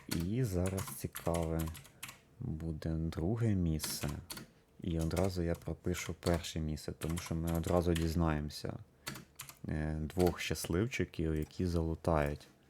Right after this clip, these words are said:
Тобто, яким чином? У нас залишився Владислав, залишився Анатолій. Владислав, ти тут? В Осі? І що, як, як відчуття? Виграєш перше місце чи друге?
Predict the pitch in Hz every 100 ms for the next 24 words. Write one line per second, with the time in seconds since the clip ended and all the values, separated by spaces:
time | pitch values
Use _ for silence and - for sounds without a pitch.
0 | - - - - - - - _ - 90
1 | 80 - 80 78 - 95 90 95 76 73
2 | 78 101 92 85 85 - 90 - 80 80
3 | 76 82 - 85 101 90 104 107 87 82
4 | 80 - 92 - 87 82 80 - 85 92
5 | 78 87 - - 82 85 - 101 90 80
6 | - 113 - - - - - - 85 92
7 | 135 92 92 - - - - - - -
8 | _ _ _ - _ _ - _ - -
9 | - - - - - - - 87 - 95
10 | 90 87 92 - 85 87 - 82 - 82
11 | - 85 76 85 104 117 107 87 - 87
12 | - - 85 82 - 78 - 85 90 85